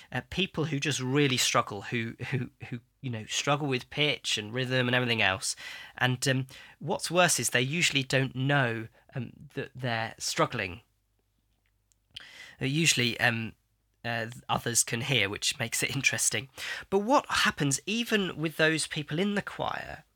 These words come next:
they kind of get caught up and carried by the wider ensemble.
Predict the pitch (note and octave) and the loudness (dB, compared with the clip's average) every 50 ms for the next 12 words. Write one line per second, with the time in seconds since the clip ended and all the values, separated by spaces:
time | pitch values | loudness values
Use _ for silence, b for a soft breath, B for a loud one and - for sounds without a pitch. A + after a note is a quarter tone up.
0 | _ _ _ B B B B B B B _ - D#3 D3 - - - A#3 B3+ C#4 | _ _ _ B B B B B B B _ -4 -4 -2 -4 -6 -6 -4 -4 -4
1 | D4 C4+ - - G3 - - - - - - - F#3+ F3+ F3 - - - F3+ A#2 | -4 -4 -4 -4 -4 -4 -6 -10 -12 -10 -6 -6 -4 -4 -4 -4 -4 -2 -2 -4
2 | - - - _ - - b b b b b b b - C#3 C3 - - - - | -4 -6 -12 _ -20 -20 b b b b b b b -10 -10 -10 -10 -12 -12 -10
3 | - - F3 F3 F3 E3+ C#3+ B2 A#2 G2+ G#2 - - - - - _ _ _ _ | -8 -4 -2 0 0 0 -2 -4 -6 -8 -10 -16 -18 -18 -20 -20 _ _ _ _
4 | _ _ _ - B2+ B2+ C3 C3 C3 C3 C3 C3+ - - _ _ _ - - C#3 | _ _ _ -2 0 2 2 4 4 2 2 0 -4 -8 _ _ _ -8 -6 -4
5 | B2+ A#2 A#2 G#2+ G#2 A2 - A2+ A2+ A2+ A2+ A2 A2 - - - E3+ D#3 D3+ D3 | -2 0 0 -2 -2 -2 -4 -6 -6 -6 -6 -6 -8 -8 -2 2 2 4 4 2
6 | - G#2 - - B2+ | 0 -4 -8 -10 -12